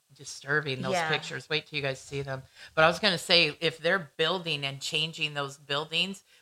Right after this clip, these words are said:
Speaker 1: when you do that, that opens, if you move a wall in a building,
Speaker 2: It
Speaker 1: it opens it up
Speaker 2: opens.
Speaker 1: a portal.
Speaker 2: Oh, yeah, it does.
Speaker 1: And that is no bueno.
Speaker 2: Mm-mm.
Speaker 1: <laughs>
Speaker 2: And that's when most of the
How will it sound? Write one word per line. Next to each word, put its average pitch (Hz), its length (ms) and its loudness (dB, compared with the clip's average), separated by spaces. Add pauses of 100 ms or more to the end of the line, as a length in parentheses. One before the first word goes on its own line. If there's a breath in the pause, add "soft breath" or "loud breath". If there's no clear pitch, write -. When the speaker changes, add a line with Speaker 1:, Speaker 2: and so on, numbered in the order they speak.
(120)
Speaker 1:
when 147 160 -4
you 185 100 0
do 165 220 -4
that, 196 260 2
that 170 200 2
opens, 151 520 -4
if 160 180 -6
you 190 120 -4
move 170 320 -4
a 175 60 0
wall 139 360 2
in 160 140 2
a 139 40 -4
building, 156 480 2 (160 loud breath)
Speaker 2:
It 214 180 10
Speaker 1:
it 170 160 8
opens 190 420 6
it 175 180 4
up 143 260 4
Speaker 2:
opens. 135 120 -8
Speaker 1:
a - 120 -20
portal. 127 420 -6 (100)
Speaker 2:
Oh, 196 160 4
yeah, 147 300 0 (100)
it 170 140 0
does. 160 440 -2
Speaker 1:
And 147 180 0
that 156 320 6
is 139 240 -4
no 151 380 2
bueno. 127 400 -2 (420)
Speaker 2:
Mm-mm. 214 480 0
Speaker 1:
<laughs> - 0 -
Speaker 2:
And 175 160 2
that's 185 300 4
when 180 320 -4
most 170 420 -6
of 175 200 -4
the 131 260 -2